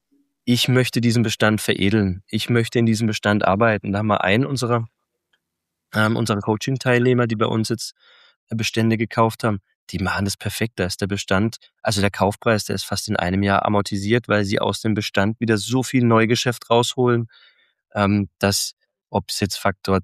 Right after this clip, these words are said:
drei Komma fünf oder vier und ob der Zins jetzt sechs oder sieben Prozent ist, war da eigentlich völlig egal.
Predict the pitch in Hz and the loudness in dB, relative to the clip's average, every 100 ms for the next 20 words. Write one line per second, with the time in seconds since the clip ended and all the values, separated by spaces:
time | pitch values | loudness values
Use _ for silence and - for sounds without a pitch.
0 | _ 104 92 95 - 117 107 - 110 - | _ -2 0 0 0 0 0 0 -2 -2
1 | - 98 - - 123 117 107 101 98 - | 0 0 -2 0 2 2 0 -2 -4 0
2 | 107 101 - 101 - 101 95 98 107 - | 0 -2 -4 -4 -4 -4 -2 -2 -4 -6
3 | - 104 98 98 - - - 92 85 - | -6 -2 -2 -4 -10 -14 -8 -6 -4 -8
4 | 85 - _ _ _ - - 82 85 82 | -16 -20 _ _ _ -20 -14 -10 -8 -8
5 | 80 85 | -8 -12